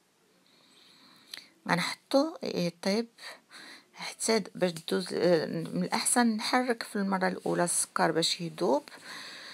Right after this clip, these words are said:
آه، حتى فوق النار نحركو. غير يديب-، يذوب السكر ويبدا يغلى،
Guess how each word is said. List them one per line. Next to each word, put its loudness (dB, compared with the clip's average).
آه، 4
حتى 2
فوق -4
النار 2
نحركو. -4
غير 6
يديب-، 4
يذوب 2
السكر 4
ويبدا 2
يغلى، 6